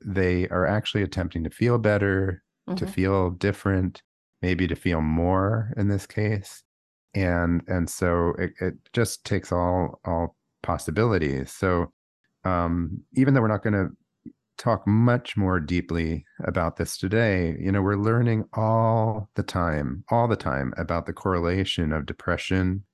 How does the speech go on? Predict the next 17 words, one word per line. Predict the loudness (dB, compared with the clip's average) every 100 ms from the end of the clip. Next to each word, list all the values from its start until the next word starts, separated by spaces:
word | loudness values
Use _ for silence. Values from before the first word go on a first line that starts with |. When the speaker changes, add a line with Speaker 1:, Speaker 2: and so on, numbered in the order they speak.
| _ -10
Speaker 1:
uh, | -10
trauma, | -2 0 2 2 0 -4 -10 _ _ _ _ _ -2
nervous | 0 2 0
system | -2 -4 -2
dysregulation, | -2 -2 -2 -2 0 0 -2 -2 -2 0 -2 -6 -10 -14
attachment | -4 -4 -2 -4 -2
ruptures, | -2 -4 -4 -2 -2 -4 -8 -14 -10
and | -6 -6
compulsive | -6 -6 -6 -6 -8
sexual | -6 -8 -6 -8
behavior. | -6 -6 -6 -6 -8 -8 -4
They | -4 -2
all | -2 0 0 -2
can | -4 -4 -4 -6 -10 _ _ _ -4
be | -2
interwoven | 0 0 2 2 2 2 0 -2 -4 -4
and | -4 -2 -2 -6 -8